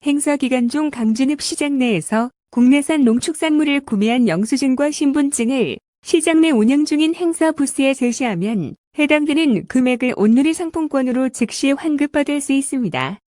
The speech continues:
강진원 강진군수는 이번 환급 행사는 단순한 할인 이벤트를 넘어 지역 경제와 농축 산업의 선순환을 촉진,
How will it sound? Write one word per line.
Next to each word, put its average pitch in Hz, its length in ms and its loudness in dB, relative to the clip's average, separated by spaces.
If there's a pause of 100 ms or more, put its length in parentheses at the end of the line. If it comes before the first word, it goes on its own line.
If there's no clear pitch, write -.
(360)
강진원 269 540 2
강진군수는 269 1080 0 (180)
이번 302 280 2
환급 330 380 -4
행사는 277 540 -2 (220)
단순한 285 500 0
할인 294 400 -2
이벤트를 269 580 0
넘어 175 440 -2 (200)
지역 240 260 0
경제와 208 680 -2 (160)
농축 269 400 0
산업의 311 340 -2
선순환을 294 680 0
촉진, 156 540 -6